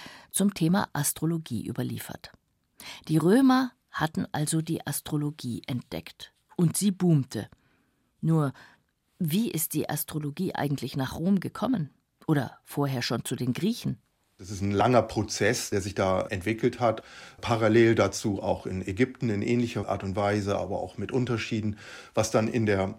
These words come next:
Speaker 2: griechischen, römischen Antike dann als das zusammengekommen ist, was wir so die klassische Astrologie nennen.
Speaker 1: Viele Legenden ranken sich darum,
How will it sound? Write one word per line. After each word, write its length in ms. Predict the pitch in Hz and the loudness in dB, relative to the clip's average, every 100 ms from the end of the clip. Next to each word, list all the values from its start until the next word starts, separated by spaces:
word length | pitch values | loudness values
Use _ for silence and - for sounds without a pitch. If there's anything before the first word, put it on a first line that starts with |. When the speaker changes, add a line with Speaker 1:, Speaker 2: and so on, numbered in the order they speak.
| - | -10
Speaker 2:
griechischen, 720 | - - 135 127 - 113 98 | -2 0 4 4 2 0 0
römischen 500 | 90 113 135 120 120 | 4 6 6 2 0
Antike 520 | 104 98 - 131 123 | -2 -2 -2 0 2
dann 220 | 104 95 101 | 2 0 0
als 380 | 95 - - | -2 -2 -4
das 260 | - - - | -4 -2 -4
zusammengekommen 920 | - 98 104 110 110 107 - - 101 | -4 0 2 2 -2 -2 0 2 0
ist, 200 | 101 - | -2 -4
was 180 | 98 - | -6 -2
wir 160 | 95 95 | -2 0
so 140 | 98 | -2
die 100 | 95 | -4
klassische 500 | - 92 - 98 - | -6 -6 -6 -8 -8
Astrologie 540 | - - 98 92 90 | -10 -8 -8 -8 -8
nennen. 300 | 87 85 80 - _ _ _ _ _ _ _ _ _ | -8 -10 -12 -18 _ _ _ _ _ _ _ _ _
Speaker 1:
Viele 460 | - - 247 277 226 | -10 0 6 8 8
Legenden 760 | 170 156 151 170 165 - 123 123 | 8 8 8 8 8 2 0 0
ranken 480 | - 131 160 - 139 | -2 2 2 2 -2
sich 240 | 120 113 | 0 -4
darum, 420 | - 117 120 117 | -2 -2 0 -2